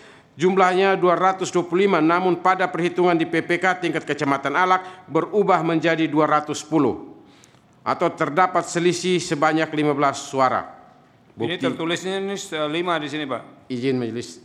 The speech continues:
Speaker 1: kalau bisa dirinfoi langsung.
Speaker 2: Eh, ini tidak boleh lagi direnvoy, Pak. Mesinnya nanti kalau direnvoy bunyi dia. "Tidak bisa, tidak bisa," katanya. <laughs> Dia sudah ada ketentuannya, Pak. Tidak boleh melakukan perubahan apapun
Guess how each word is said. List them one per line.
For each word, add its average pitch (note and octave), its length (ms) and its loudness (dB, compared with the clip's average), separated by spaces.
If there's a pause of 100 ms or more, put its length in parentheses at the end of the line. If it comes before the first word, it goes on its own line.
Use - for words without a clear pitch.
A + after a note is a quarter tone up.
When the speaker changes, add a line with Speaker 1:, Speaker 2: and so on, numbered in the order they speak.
Speaker 1:
kalau G#2+ 160 -10
bisa A2 160 -10
dirinfoi G2 560 -8
langsung. F2 400 -12 (560)
Speaker 2:
Eh, B2+ 380 -4 (500)
ini E3+ 80 -6
tidak E3 240 -4
boleh D3+ 160 0
lagi D3+ 160 -2
direnvoy, D3+ 560 -4
Pak. A#2+ 120 -6 (120)
Mesinnya F3 480 -6
nanti F3+ 160 -6
kalau D#3+ 160 -4
direnvoy D#3 400 0
bunyi E3+ 320 2
dia. C#3 160 0 (640)
"Tidak D#3+ 240 0
bisa, E3 480 0
tidak D#3 240 -2
bisa," C#3+ 240 -2
katanya. A2 320 -12 (440)
<laughs> - 440 -16
Dia F3 80 2
sudah F#3+ 240 2
ada G3 80 6
ketentuannya, F#3 480 0
Pak. D#3 200 0 (360)
Tidak D#3 400 2
boleh F3 480 2
melakukan D#3 960 0
perubahan C#3+ 720 0
apapun C3+ 800 -2